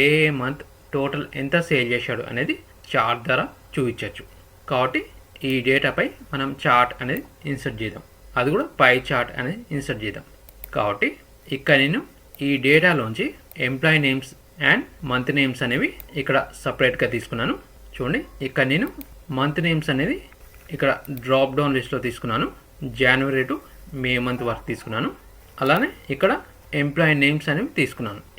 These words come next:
ఇప్పుడు మనం ఇక్కడ డ్రాప్ డౌన్ లిస్ట్లోంచి మంత్ నేమ్ సెలెక్ట్ చేయగానే ఆ మంత్ ఏ ఎంప్లాయీ టోటల్ ఎంత సేల్ చేశాడు అనేది ఆ సేల్స్ వాల్యూస్ అనేది మనకి ఆటోమేటిక్‌గా అప్‌డేట్ అవుతాయి. కాబట్టి ఈ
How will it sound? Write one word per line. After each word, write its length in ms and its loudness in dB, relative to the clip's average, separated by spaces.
ఇప్పుడు 260 0
మనం 120 2
ఇక్కడ 160 2
డ్రాప్ 340 4
డౌన్ 220 4
లిస్ట్లోంచి 400 -4
మంత్ 280 2
నేమ్ 160 2
సెలెక్ట్ 360 0
చేయగానే 300 -2
ఆ 20 4
మంత్ 320 0
ఏ 20 8
ఎంప్లాయీ 360 0
టోటల్ 360 0
ఎంత 140 -2
సేల్ 240 2
చేశాడు 380 -2
అనేది 220 -2
ఆ 60 6
సేల్స్ 400 0
వాల్యూస్ 380 0
అనేది 200 0
మనకి 180 -4
ఆటోమేటిక్‌గా 540 -4
అప్‌డేట్ 340 -2
అవుతాయి. 200 -10
కాబట్టి 300 2
ఈ 40 2